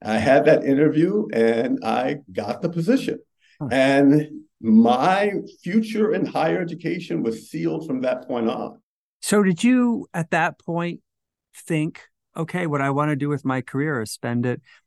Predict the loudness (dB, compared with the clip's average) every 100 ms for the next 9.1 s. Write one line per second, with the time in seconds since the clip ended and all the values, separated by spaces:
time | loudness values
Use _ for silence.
0 | _ -6 -4 -2 -2 -2 -2 -4 -4 -4
1 | -2 -2 -2 -2 -2 -4 -6 _ _ -8
2 | -2 -2 -2 -4 -4 -2 -2 -2 -4 _
3 | -6 0 2 2 0 -2 -4 -4 -2 -2
4 | -2 -4 -8 -8 -8 -6 -6 -6 -6 -6
5 | -6 -6 -4 -4 -2 -2 -4 -6 -8 -8
6 | -6 -4 -2 -2 -2 -2 -4 -6 -6 -6
7 | -6 -6 -12 _ _ 0 2 4 2 2
8 | 2 2 2 2 -2 2 2 4 2 0
9 | -2